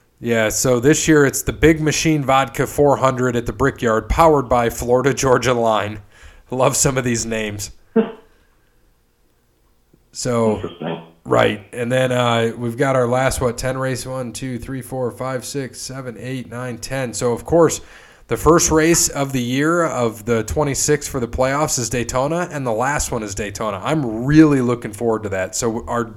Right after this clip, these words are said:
Speaker 1: July race that's usually Daytona is actually late August. August twenty-ninth is the Coke Zero six hundred. It looks
Speaker 2: Yeah,
Speaker 1: like
Speaker 2: that's
Speaker 1: we got,
Speaker 2: awesome.
Speaker 1: looks like we got somebody getting ready to join the meeting, so this will be good.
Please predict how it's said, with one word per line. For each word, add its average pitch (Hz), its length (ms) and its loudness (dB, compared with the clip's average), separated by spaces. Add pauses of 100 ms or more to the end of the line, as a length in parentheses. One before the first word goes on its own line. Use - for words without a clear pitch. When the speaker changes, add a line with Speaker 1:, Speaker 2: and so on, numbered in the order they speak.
(140)
Speaker 1:
July 117 400 2
race 151 320 2
that's 139 180 -4
usually 143 300 0
Daytona 147 560 -2 (320)
is 117 100 -8
actually 139 420 -2
late 120 300 -2
August. 117 540 -2
August 160 380 -2
twenty-ninth 123 680 -4
is 113 200 -10
the 107 100 -6
Coke 120 280 -6
Zero 120 220 0
six 110 280 -6
hundred. 110 400 -8 (2250)
It 117 60 -4
looks 139 260 4
Speaker 2:
Yeah, 165 100 8
Speaker 1:
like 143 100 4
Speaker 2:
that's 147 100 4
Speaker 1:
we - 20 4
got, 147 220 8
Speaker 2:
awesome. - 220 -14
Speaker 1:
looks 143 240 2
like 147 120 4
we 139 100 -2
got 143 200 2
somebody 143 320 0
getting 139 220 -2
ready 143 160 0
to 123 100 -2
join 131 320 0
the 120 80 -4
meeting, 120 420 -2 (520)
so - 180 -2
this 135 180 4
will 139 80 -6
be 120 100 -2
good. 117 420 2